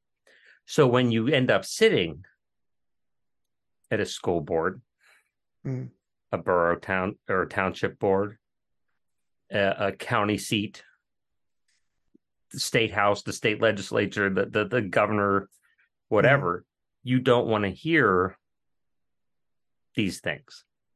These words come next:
Speaker 1: Because who, think of the, to me, I think of the people that stand out the most.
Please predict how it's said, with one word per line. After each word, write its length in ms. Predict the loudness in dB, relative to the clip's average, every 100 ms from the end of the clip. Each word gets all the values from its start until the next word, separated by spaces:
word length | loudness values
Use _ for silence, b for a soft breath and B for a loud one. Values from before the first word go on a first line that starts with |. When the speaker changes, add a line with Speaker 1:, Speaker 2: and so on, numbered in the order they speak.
| _ _ _ _ _ _ _ _ _ _ -10
Speaker 1:
Because 440 | -4 0 -2 -2 _ -16
who, 260 | -8 -8 -8
think 260 | -2 0 0
of 100 | 2
the, 280 | 4 4 0 _ _ _ _ -2
to 80 |
me, 260 | 2 4 2
I 100 | 0
think 280 | 2 0 0
of 120 | 0
the 100 | -2
people 380 | -2 -4 0 -2
that 160 | -2 -4
stand 300 | 0 0 2
out 200 | 0 -2
the 60 |
most. 440 | 0 2 0 -2